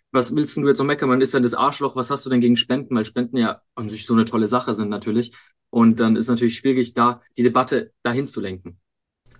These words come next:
Zum Abschluss des Buches gehst du noch auf drei Aspekte ein, beziehungsweise auf drei Vorschläge, wie, äh, wie man die jetzige Situation verbessern könnte, beziehungsweise Reformvorschläge, weil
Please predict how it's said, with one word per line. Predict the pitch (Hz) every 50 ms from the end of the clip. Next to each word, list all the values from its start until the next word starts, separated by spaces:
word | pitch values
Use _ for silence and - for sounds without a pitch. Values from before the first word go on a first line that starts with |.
| -
Zum | - - 160
Abschluss | 170 180 185 - 208 196
des | - 156 -
Buches | - 175 180 - 170 156 -
gehst | - 156 151 -
du | 147
noch | 135 135 -
auf | 123 117 -
drei | - 123 120 135 147
Aspekte | 98 - - - - - - - 127 -
ein, | - 123
beziehungsweise | 120 117 - 127 117
auf | 110 -
drei | - 123 123
Vorschläge, | 120 - - 139 147 151 - - 139 127 117 127 123 110 104
wie, | 123 131 135 131 - - - - - _ _ - -
äh, | - 120 120 113
wie | 113 131
man | 139 139 135 131 117 113
die | 120 123
jetzige | 139 135 - - 127 123
Situation | 117 120 - 123 117 - 123 117 - - _
verbessern | - - 123 113 127 123 - - 110 104
könnte, | - 104 98 104 101
beziehungsweise | 95 - - 120 113 - 131 120 117 110 120
Reformvorschläge, | 120 120 - - 127 127 120 - 110 107 - - 113 110 117 120 120 113 117 - - - _ _
weil | - 117 117 120 117 113